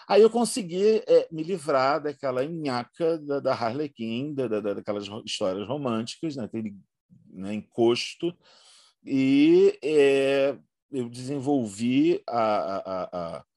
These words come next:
Fada do Dente, que foi um livro que eu publiquei primeiro como e-book na Amazon, mas, tipo assim, três pessoas leram em cinco anos lá, quer dizer, um negócio que não existe. E aí eu cheguei a uma época que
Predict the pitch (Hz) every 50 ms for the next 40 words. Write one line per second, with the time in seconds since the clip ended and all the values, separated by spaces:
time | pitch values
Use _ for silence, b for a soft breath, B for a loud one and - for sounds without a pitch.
0 | _ _ _ - 123 104 98 98 107 107 117 139 127 117 110 101 101 110 113 -
1 | - - 185 175 _ b b b b b b b - 139 - - 139 123 120 120
2 | 113 110 110 101 107 104 104 - - 120 110 104 104 104 98 98 92 90 _ _
3 | - - - - _ _ - 123 104 104 92 - 117 113 113 110 104 107 113 113
4 | 104 98 - 107 110 113 101 92 90 104 104 101 - 110 110 104 101 101 104 113
5 | 123 123 117 107 98 101 98 90 87 90 b b b b b b - 110 - -
6 | - 123 - 117 107 - - 147 156 165 165 - - 127 117 - - - 131 123
7 | 113 110 95 101 101 107 117 123 120 110 101 98 98 95 92 87 87 - - -
8 | - - - - - 123 135 135 131 - 110 104 110 113 110 107 98 92 90 92
9 | 98 92 92 101 107 - 101 95 92 92 87 92 95 101 101 - - 113 107 98
10 | 92 87 82 92 92 104 117 113 - - - - 95 90 - B B B B B
11 | B B B - 110 113 117 117 120 123 147 170 170 - 196 170 190 202 190 180
12 | 156 143 135 147 175 180 - - - - 180 - _ - 185 180 170